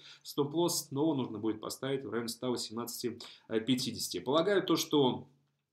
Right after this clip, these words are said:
данные по, э, росту заработных плат, как я уже отметил, могут в перспективе привести к разгону индекса потребительских цен.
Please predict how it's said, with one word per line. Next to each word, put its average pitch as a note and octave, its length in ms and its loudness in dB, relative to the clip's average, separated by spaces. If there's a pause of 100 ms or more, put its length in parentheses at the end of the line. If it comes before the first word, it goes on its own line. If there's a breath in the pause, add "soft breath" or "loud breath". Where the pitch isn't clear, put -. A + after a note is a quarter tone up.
(180)
данные D3 400 2
по, C#3+ 400 4
э, B2 180 0
росту C#3+ 280 2
заработных C3 460 -2
плат, E3+ 240 -2
как - 160 -6
я A#2+ 120 0
уже A#2 160 0
отметил, B2 640 -2
могут B2 300 -2
в - 40 -20
перспективе B2 560 -2
привести A2+ 440 -4
к - 200 -4
разгону A2+ 440 -2
индекса A#2+ 260 -6
потребительских D3+ 680 -6
цен. C3+ 300 -2